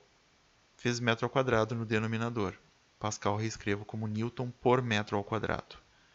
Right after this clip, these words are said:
Newton no, no, no numerador e Newton no denominador se cancelam. Metro na menos dois vai para o numerador, que multiplica pelo,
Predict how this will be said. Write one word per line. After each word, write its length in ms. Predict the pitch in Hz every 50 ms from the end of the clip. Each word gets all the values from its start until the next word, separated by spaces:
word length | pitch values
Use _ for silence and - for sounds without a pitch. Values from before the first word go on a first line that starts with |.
| _ _ _ _ _ _ _ _ _ _ _ _ _ _ _ _ _ _ _ _ _ _ _ _ _ _ _ _ _ _ _ _ _ _ _ _ _
Newton 500 | - 110 117 120 120 113 110 - 104 98
no, 140 | 98 101 101
no, 300 | 101 101 101 98 104 -
no 180 | 101 107 107 104
numerador 580 | 107 104 104 101 98 101 101 98 98 92 90
e 80 | 92 92
Newton 320 | 95 95 95 92 - -
no 100 | 101 98
denominador 640 | 98 104 101 104 104 110 117 120 127 127 123 120 120 117
se 160 | - - -
cancelam. 680 | - - 156 151 143 - - 131 127 135 139 143 135 - - _ _ _ _ _ _ _ _ _ _ - - - _ _ _ _ -
Metro 400 | 117 120 117 113 110 - - 117
na 100 | 113 110
menos 260 | 110 107 110 107 104
dois 180 | 104 101 101
vai 160 | 98 104 101 98
para 220 | - 104 98 104
o 20 |
numerador, 600 | 104 98 101 104 110 123 127 123 127 127 139 147 143 - - _ _ _ _ _ _ _ _ _ _ _ _ _ _ _ _ _ _ _ _ _ _ _ _ _ _ -
que 160 | - - 147
multiplica 560 | 143 143 139 - - 127 - 127 123 - 135
pelo, 460 | 127 - 123 123 123 120 117 113 -